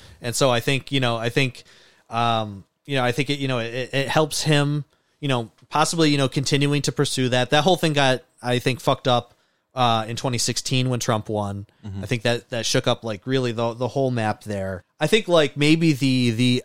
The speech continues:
Speaker 1: the, uh, the optimistic socialist part of me says, like, "Oh, maybe this is, um,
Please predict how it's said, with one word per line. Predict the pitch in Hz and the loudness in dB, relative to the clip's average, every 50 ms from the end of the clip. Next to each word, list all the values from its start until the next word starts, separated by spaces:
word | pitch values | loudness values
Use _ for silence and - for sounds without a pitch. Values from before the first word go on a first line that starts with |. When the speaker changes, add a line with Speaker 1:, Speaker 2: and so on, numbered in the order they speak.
| _ - | _ -8
Speaker 1:
the, | 123 123 127 123 123 | -2 0 0 2 2
uh, | 120 117 117 117 110 | 2 2 2 0 -2
the | 117 107 | -2 -2
optimistic | 107 127 127 - - 139 123 127 127 - - 123 - | 0 0 0 0 0 -2 0 0 0 0 -2 -2 -2
socialist | - 120 117 117 - 127 110 - - | 0 -2 -2 0 0 -2 -2 -2 -2
part | 120 113 110 113 | -2 0 0 0
of | 107 | -2
me | 110 110 107 | -4 -4 -4
says, | 98 - 120 110 104 101 - | -4 -2 -2 -2 -2 -2 -4
like, | 107 110 110 | -4 0 2
"Oh, | 185 180 127 | 2 2 2
maybe | 120 127 139 143 139 | 2 0 0 0 0
this | 123 139 139 - - | 0 0 0 2 4
is, | 151 147 147 143 135 - - - | 4 4 4 2 -2 -6 -8 -6
um, | - 135 135 131 131 127 127 123 127 123 | -4 0 2 2 2 2 0 -2 -8 -12